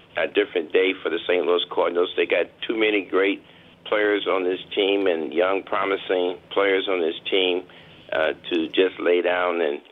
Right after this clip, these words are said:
uh, and give up. I expect them to win, uh, going away tomorrow,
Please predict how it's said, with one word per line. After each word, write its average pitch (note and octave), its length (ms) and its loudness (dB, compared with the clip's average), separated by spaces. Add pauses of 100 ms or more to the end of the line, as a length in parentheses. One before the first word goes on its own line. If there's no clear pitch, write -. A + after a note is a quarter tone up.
(400)
uh, - 300 -2
and D#2 180 -2
give F2+ 260 2
up. F#2 300 0 (380)
I D#2+ 140 -2
expect F#2 420 -2
them F2+ 340 0 (240)
to F2+ 80 0
win, F2+ 480 2 (420)
uh, E2 440 -2 (100)
going F2+ 240 2
away F2+ 280 2
tomorrow, F2 540 -2